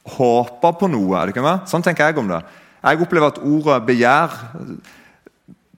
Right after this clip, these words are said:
ja, jeg opplever det sånn at begjær, det kjennetegnes med at jeg sier, «Jeg forlanger det. Jeg skal ha det.»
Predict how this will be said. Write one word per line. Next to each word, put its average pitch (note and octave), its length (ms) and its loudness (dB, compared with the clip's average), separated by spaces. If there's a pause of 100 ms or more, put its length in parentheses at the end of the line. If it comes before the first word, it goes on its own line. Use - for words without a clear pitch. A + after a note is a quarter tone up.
(520)
ja, G2+ 100 0
jeg D3 340 0
opplever C#3 340 0
det A#2 60 2
sånn B2+ 160 0
at G#2+ 120 -2
begjær, C3+ 500 2 (1120)
det A#2+ 280 2
kjennetegnes B2+ 680 -2
med G#2 200 0 (340)
at A2+ 140 0
jeg A2+ 120 -2
sier, G#2+ 360 0 (180)
«Jeg F#2 140 -2
forlanger G#2 500 0
det. D2 60 -8 (1200)
Jeg F#2+ 120 -2
skal E3 560 2
ha F3 120 6 (100)
det.» G#2 100 0